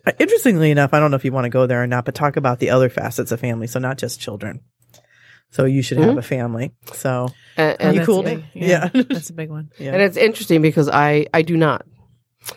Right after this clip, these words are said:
Speaker 2: Uh, I do have, uh, parents that are alive, and I have, um, uh, one sibling, but I just don't have a relationship with any of them.
Speaker 1: Yeah.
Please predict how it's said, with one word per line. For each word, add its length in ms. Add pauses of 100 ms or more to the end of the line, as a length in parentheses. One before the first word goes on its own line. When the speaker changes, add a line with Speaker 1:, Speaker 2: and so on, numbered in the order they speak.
(180)
Speaker 2:
Uh, 80 (260)
I 100
do 240
have, 500
uh, 120
parents 460
that 100
are 140
alive, 460
and 100
I 80
have, 420
um, 320 (200)
uh, 80
one 280
sibling, 600 (280)
but 120
I 100
just 260
don't 160
have 120
a 60
relationship 480
with 80
any 160
of 100
them. 160
Speaker 1:
Yeah. 220